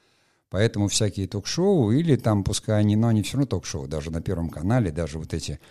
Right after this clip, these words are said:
э, скажем, такие вульгарно упрощенные шоу, там, где бесконечно там перемывают чужое белье или какие-то несуществующие жизни,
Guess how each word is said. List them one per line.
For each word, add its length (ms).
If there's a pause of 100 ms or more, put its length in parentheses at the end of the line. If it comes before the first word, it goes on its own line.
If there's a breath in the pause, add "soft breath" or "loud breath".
(300 soft breath)
э, 220
скажем, 400
такие 400 (360 loud breath)
вульгарно 600
упрощенные 680
шоу, 380
там, 260
где 180
бесконечно 640
там 160
перемывают 600
чужое 360
белье 400
или 140
какие-то 420
несуществующие 760
жизни, 360